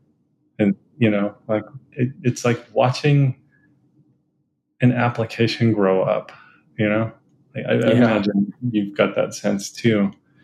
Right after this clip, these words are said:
Speaker 1: I've had that sense
Speaker 2: Yeah,
Speaker 1: for
Speaker 2: it's, it's fun
Speaker 1: places that
Speaker 2: for
Speaker 1: I
Speaker 2: me too, but it's, it's more, I don't know, it might be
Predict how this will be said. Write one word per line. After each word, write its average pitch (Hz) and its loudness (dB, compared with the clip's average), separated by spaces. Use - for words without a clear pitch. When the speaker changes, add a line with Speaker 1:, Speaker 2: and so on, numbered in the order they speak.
Speaker 1:
I've - -4
had 113 2
that 98 -2
sense 101 0
Speaker 2:
Yeah, - 4
Speaker 1:
for - 0
Speaker 2:
it's, 196 0
it's 127 0
fun 175 2
Speaker 1:
places 143 -2
that 98 -2
Speaker 2:
for - 2
Speaker 1:
I - 0
Speaker 2:
me 120 -2
too, 123 0
but 110 0
it's, - -6
it's - -4
more, 117 2
I 135 2
don't 117 -2
know, 107 -4
it 101 -8
might 127 0
be 110 -4